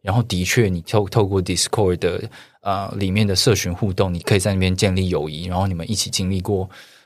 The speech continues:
很多的事情，而且它有给你更强烈的身份认同，就这一张图就等于我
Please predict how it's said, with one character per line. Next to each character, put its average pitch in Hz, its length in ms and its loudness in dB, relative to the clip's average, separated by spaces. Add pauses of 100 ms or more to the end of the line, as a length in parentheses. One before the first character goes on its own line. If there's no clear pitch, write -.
很 87 180 -6
多 92 220 2
的 92 260 2
事 98 240 2
情， 82 380 -4
而 107 100 -2
且 87 340 0 (440)
它 107 240 2
有 95 100 4
给 101 160 2
你 95 80 0
更 107 180 4
强 95 280 -2
烈 110 100 2
的 95 100 0
身 95 220 2
份 101 160 0
认 95 180 -2
同， 82 200 -10
就 92 100 -2
这 110 200 2
一 104 100 2
张 95 200 2
图 82 220 -8 (160)
就 104 160 2
等 92 180 -2
于 87 120 -4
我 92 280 -8